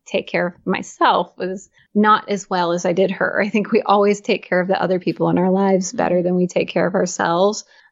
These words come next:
But I would allow myself to cry a lot. I'm a crier. Like, you guys can probably hear me, like, I'm a little choked up over here 'cause talking about all this is, it's emotional. And I don't hide that. Like, I don't pretend.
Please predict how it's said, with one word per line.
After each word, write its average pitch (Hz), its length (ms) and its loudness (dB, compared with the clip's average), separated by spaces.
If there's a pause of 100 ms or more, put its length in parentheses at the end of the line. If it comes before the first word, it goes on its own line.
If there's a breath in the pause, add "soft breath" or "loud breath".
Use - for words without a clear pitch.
(160)
But 180 340 2
I 202 60 -4
would 208 100 2
allow 214 280 2
myself 247 300 -4
to 233 100 -12
cry 160 460 -2
a 160 140 -2
lot. 160 360 -2
I'm 202 100 -4
a 190 60 -8
crier. 175 520 -2
Like, 190 200 -8
you 196 80 -2
guys 196 180 0
can 190 100 -4
probably 185 300 -2
hear 180 240 0
me, 180 160 4
like, 180 140 0
I'm 185 100 -2
a 185 100 0
little 202 520 4
choked - 340 -2
up 190 160 -2
over 196 180 -2
here 190 240 2
'cause 190 320 -2
talking 196 360 -4
about 185 420 0
all 180 160 2
this 185 240 -2
is, 208 200 -6
it's - 140 -8
emotional. - 760 0 (320 loud breath)
And 214 100 2
I 220 80 0
don't 226 200 0
hide 196 320 -4
that. - 360 -6
Like, 185 140 -8
I 185 80 0
don't 175 260 -4
pretend. 196 680 0